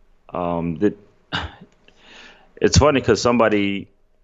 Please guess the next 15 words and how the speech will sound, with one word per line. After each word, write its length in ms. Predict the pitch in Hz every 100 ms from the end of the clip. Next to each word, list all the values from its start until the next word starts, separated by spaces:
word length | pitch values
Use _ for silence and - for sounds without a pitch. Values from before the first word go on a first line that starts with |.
| _
somebody 380 | - 143 123 90
tweeted 500 | - - 104 98 87
at 120 | 78
me 360 | 90 90 87 -
how 560 | - 90 85 85 80 82 _ _ _ - _ _ _ _ _ _ -
the 120 | 95
Super 320 | - 120 113
Bowl, 600 | 98 98 95 92 90 90 - _ _ _ _ _ -
when 140 | 92
they 100 | 92
came 220 | 90 107 98
back 320 | 98 90 -
and 160 | 90
beat 280 | 82 90 - -
Atlanta, 580 | 76 90 95 85 78